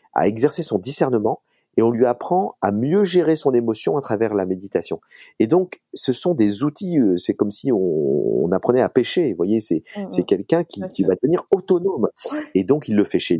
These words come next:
Speaker 1: lui, il continue à la maison à discuter avec ses parents, sa famille, à faire de la méditation chez lui. Et les enfants nous disent, bah, quand mon petit frère me, m'énerve, je vais, au lieu d'aller lui casser la figure, je vais méditer dans ma chambre, ça va beaucoup mieux. Enfin,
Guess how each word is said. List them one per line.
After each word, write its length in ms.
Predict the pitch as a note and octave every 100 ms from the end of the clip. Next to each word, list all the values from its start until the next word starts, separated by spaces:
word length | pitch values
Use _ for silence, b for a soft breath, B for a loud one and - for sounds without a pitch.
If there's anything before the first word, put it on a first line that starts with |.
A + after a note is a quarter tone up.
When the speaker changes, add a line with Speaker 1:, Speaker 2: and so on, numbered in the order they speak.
| G#2
Speaker 1:
lui, 80 | C#3+
il 220 | F3 E3+
continue 420 | D3 G#2+ - G2+ G2
à 40 |
la 100 | F2
maison 440 | F2 E2 G2+ A2+
à 80 | F2
discuter 600 | F2+ F2 - E2+ - A2
avec 180 | F2+ E2+
ses 120 | -
parents, 260 | - D#2+ A2
sa 160 | A2+ E2+
famille, 580 | D#2+ C2 B2+ D#3 D3
à 80 | B2
faire 160 | - G2+
de 60 |
la 80 | E2+
méditation 480 | F2+ - - F2 F#2+
chez 160 | - F2+
lui. 240 | G#2+ A2 B B
Et 60 | -
les 120 | F#2
enfants 220 | F#2 G2
nous 100 | F#2
disent, 160 | F2 G#2
bah, 140 | E2
quand 100 | -
mon 140 | F2 E2+
petit 160 | -
frère 320 | F2+ G#2 F#2+ E2+
me, 120 | E2+
m'énerve, 380 | F2+ F#2 G2+ F2+
je 80 | E2
vais, 60 | B B B
au 60 | F#2+
lieu 100 | F#2+
d'aller 220 | F#2+ F#2
lui 100 | F#2+
casser 220 | G2 -
la 120 | F2
figure, 320 | - F2+ G2
je 100 | -
vais 60 | E2
méditer 320 | E2+ E2 F#2+
dans 120 | E2+
ma 100 | D2+
chambre, 200 | D2+ G2+
ça 100 | -
va 120 | D2+ C#2
beaucoup 260 | D#2+ A2+
mieux. 140 | C3 D3
Enfin, 180 | G#2